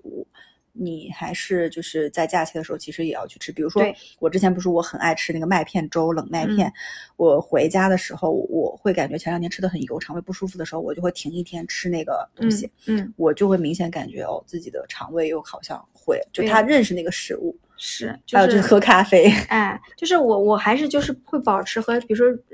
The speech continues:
Speaker 2: 常规的话，我会吃一些菜、蔬菜吃的多一点，我假期也是这样来吃的。
Speaker 1: 嗯。
Speaker 2: 然后最好不要缺几顿饭，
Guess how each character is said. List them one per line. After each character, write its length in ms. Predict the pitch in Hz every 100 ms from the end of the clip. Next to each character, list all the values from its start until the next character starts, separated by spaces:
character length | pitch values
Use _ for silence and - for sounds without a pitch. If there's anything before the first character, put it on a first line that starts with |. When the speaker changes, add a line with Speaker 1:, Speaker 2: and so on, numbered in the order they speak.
| -
Speaker 2:
常 300 | - 202 220
规 140 | 262
的 100 | 269
话， 180 | 254 214
我 60 | 185
会 240 | 208 202 -
吃 120 | - 247
一 40 |
些 120 | 226 226
菜、 340 | - 233 220
蔬 160 | - 262
菜 180 | - 220 -
吃 200 | - - 240
的 60 |
多 140 | 214 214
一 60 |
点， 120 | 214
我 80 | 214
假 140 | 196 220
期 140 | 233
也 100 | -
是 80 | 196
这 100 | 226
样 140 | 214
来 100 | 190 202
吃 180 | 214
的。 100 | 196
Speaker 1:
嗯。 80 | 190 - - - -
Speaker 2:
然 120 | 220
后 60 | 247
最 140 | 349
好 100 | 320
不 120 | 202
要 100 | 226
缺 220 | 214 - 220
几 160 | -
顿 160 | - 190
饭， 200 | 220